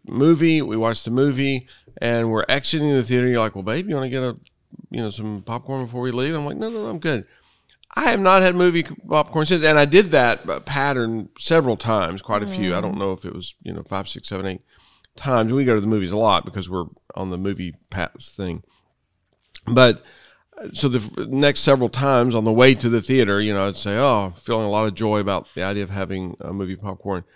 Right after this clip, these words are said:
Speaker 1: And I haven't had movie popcorn since, and I'm just startled by that.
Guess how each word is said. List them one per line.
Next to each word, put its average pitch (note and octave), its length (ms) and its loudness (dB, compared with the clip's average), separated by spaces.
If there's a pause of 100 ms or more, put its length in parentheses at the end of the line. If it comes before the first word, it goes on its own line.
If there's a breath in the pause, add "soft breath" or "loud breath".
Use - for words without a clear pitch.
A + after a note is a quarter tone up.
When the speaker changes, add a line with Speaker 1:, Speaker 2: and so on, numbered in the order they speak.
(540 soft breath)
Speaker 1:
And C#3+ 100 2
I D3 40 4
haven't F3 200 2
had F3 140 4
movie D#3 180 2
popcorn B2+ 400 -2
since, F#3 300 -2 (100)
and C3 100 -8
I'm C#3 140 -4
just C3 300 -4
startled D#3+ 560 -6
by F#2 160 -4
that. - 360 -14